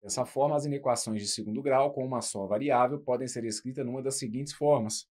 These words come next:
E aí nós vamos ter, então, situações semelhantes a essas. A x ao quadrado mais B x mais c menor que zero. A x ao quadrado mais B x mais c maior do que zero.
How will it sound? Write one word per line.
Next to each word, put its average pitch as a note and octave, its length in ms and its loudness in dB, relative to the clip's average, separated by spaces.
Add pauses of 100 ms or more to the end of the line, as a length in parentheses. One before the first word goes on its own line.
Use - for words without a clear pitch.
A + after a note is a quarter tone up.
E B2 60 -4
aí A#2+ 140 4
nós C#3+ 160 0
vamos D#3+ 180 -4
ter, D3 100 -2
então, D#3 240 -2
situações E3+ 520 0
semelhantes E3+ 420 2
a G#3+ 80 4
essas. - 380 2 (600)
A C#3+ 140 4
x C#3+ 220 -2
ao C#3 120 4
quadrado A#2+ 400 2
mais A#2+ 160 0
B A2 140 -2
x G#2+ 220 -6
mais G#2+ 240 -2
c G#2+ 100 -4
menor G#2+ 320 -2
que G3+ 100 -4
zero. D3 400 4 (560)
A D#3 140 6
x C#3+ 260 0
ao B2 140 4
quadrado G#2+ 400 2
mais G#2+ 160 0
B G#2 140 -4
x G2+ 200 -10
mais G2+ 240 -6
c F2+ 220 -12 (160)
maior A2 380 2
do - 80 -18
que F3 60 -8
zero. C3 360 2